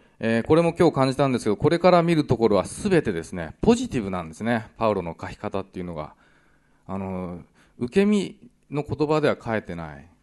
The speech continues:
非常にポジティブに、えー、ここに書いてます。で、えー、もちろんですね、えー、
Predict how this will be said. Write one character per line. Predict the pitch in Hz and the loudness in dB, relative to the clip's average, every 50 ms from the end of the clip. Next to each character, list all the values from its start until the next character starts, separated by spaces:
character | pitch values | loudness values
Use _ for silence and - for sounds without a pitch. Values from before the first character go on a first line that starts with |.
| _ _ _ _ _ | _ _ _ _ _
非 | - 123 | -12 -8
常 | 123 147 165 165 | -4 -2 -2 -2
に | 165 156 | -2 -4
ポ | - - 175 | -6 -6 -6
ジ | 160 147 123 | -6 -6 -8
テ | - 110 | -8 -10
ィ | 95 | -8
ブ | 90 90 | -8 -6
に、 | 85 80 76 65 - - - | -6 -8 -10 -12 -14 -20 -20
え | 76 78 78 | -18 -18 -18
ー、 | |
こ | - _ | -18 _
こ | - 87 | -14 -12
に | 90 85 85 - _ - | -12 -12 -12 -14 _ -8
書 | - 107 | -6 -6
い | 95 | -6
て | - 90 | -6 -8
ま | 78 73 - | -14 -14 -18
す。 | - - - - - _ _ _ _ _ _ _ _ _ _ _ _ _ _ _ _ _ _ - - _ - - - _ _ _ _ _ _ _ _ - - - - | -20 -20 -20 -20 -20 _ _ _ _ _ _ _ _ _ _ _ _ _ _ _ _ _ _ -20 -20 _ -20 -20 -20 _ _ _ _ _ _ _ _ -20 -18 -8 0
で、 | 127 151 160 127 90 143 139 139 139 135 131 131 127 127 123 120 113 110 | 2 4 4 4 4 2 4 6 6 6 6 6 4 4 4 4 4 2
え | 110 | 2
ー、 | |
も | 117 131 147 | 0 -2 -2
ち | - 233 | 2 4
ろ | 220 196 | 4 4
ん | 156 | 4
で | 117 110 | 4 2
す | - - | 0 0
ね、 | 123 135 156 165 - - - | 0 0 0 -2 -4 -8 -6
え | - 110 | -4 -2
ー、 | 113 | 0